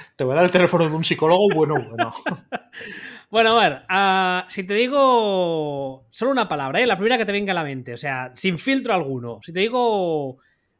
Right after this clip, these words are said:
Speaker 2: Chicago.
Speaker 1: Mal.
Speaker 2: Joder, qué soso.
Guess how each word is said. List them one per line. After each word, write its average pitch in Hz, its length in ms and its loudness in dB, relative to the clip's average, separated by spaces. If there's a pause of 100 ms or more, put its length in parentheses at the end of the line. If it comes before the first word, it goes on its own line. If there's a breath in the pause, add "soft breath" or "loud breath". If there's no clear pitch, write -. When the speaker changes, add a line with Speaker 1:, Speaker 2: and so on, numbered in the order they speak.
(380)
Speaker 2:
Chicago. 220 640 -2 (1800)
Speaker 1:
Mal. 139 420 -2 (680 soft breath)
Speaker 2:
Joder, - 500 -18
qué 165 100 -10
soso. - 460 -12